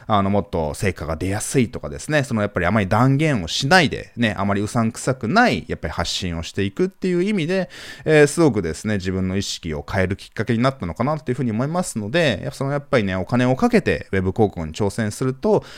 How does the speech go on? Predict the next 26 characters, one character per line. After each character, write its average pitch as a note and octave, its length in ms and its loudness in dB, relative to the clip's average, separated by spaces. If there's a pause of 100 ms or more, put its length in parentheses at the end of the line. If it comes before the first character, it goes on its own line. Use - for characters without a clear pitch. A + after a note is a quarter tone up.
(200)
ね、 D#3+ 160 4
ま D3 120 2
あ、 - 20 4
そ D#3 120 4
れ D3+ 80 12
だ C#3+ 140 8
け B2 380 4
ね、 B2+ 280 2
あ G#2 200 4
の、 F2+ 160 -2
す - 120 -2
ぐ A#2+ 120 4
に F2+ 120 0
う G#2+ 40 2
ま A#2+ 100 4
く F#2 100 -2
い F2 60 -2
か - 80 -6
な F3 100 -2
か E3+ 100 -2
っ - 60 -10
た - 100 -10
と F#2+ 120 -8
し - 100 -8
て C#3+ 120 -2
も、 D3+ 420 0